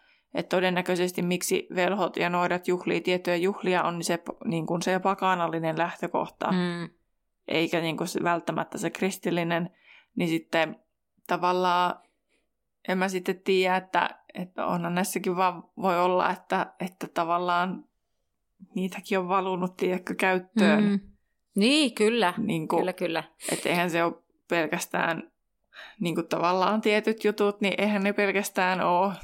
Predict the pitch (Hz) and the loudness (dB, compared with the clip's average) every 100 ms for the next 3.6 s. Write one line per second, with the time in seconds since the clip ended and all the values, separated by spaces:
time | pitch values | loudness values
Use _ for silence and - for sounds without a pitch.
0 | - - 180 175 175 175 180 190 190 _ | -8 -2 0 0 2 2 2 0 -6 _
1 | - - 180 180 180 180 185 180 175 175 | -6 0 0 0 -2 -2 -2 -2 0 2
2 | 170 170 180 - 170 - - 160 - 170 | 2 0 0 0 -2 -4 -6 -6 -4 -4
3 | 165 165 160 175 170 | -2 -2 -2 -2 -4